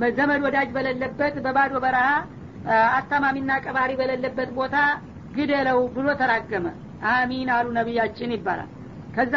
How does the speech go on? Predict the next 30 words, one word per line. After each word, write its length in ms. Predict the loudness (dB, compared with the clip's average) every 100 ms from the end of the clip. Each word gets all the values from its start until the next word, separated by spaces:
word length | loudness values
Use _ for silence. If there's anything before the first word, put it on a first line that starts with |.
| 2
በኋላ 240 | 4 2
እንግዲህ 260 | 2 -2 -4
ቆርጦ 240 | -4 -2 -4
ተነሳ። 340 | -2 -4 -4 -4 -4
ድጋፍ 300 | 0 0 0
ለመፈለግ 480 | -4 -4 -6 -4 -2
ወደ 120 | -2
ጎረቤት 360 | 0 0 -2 -2
ሀገር 220 | -2 0
እንቅስቃሴ 560 | -4 -6 -10 -4 -2 0 -2 -4 -2
አደረገ። 440 | 0 0 0 0 -2 -4 -10 -14 -14 -14 -14 -14 -14 -4
ወደ 200 | 2 4 6 4 2
ሱሪያ 340 | 0 0 2 2 2
ሄደ 200 | 2 2 2
ማለት 280 | 0 0 -2
ነው። 120 | -6
እዛ 140 | -4 -2
አካባቢ 320 | 0 2 2
የነበሩት 420 | 2 -2 0 -2 -2
ክርስቲያኖች 560 | -4 0 0 0 -2 -6 -14 -10 -2
"አገሬ 280 | 0 2 2
እንዲህ 260 | 0 2 2
አይነት 240 | 0 0
የውጭ 260 | -2 -2 -2
ሀገር 280 | -2 0 -4
ሰው 180 | -2 0 0 0
አዲስ 260 | -4 -4
ሃይማኖት 360 | -4 -2 -2 -4
ይዞ 140 | -4 -2
መጥቶ 240 | -2 -2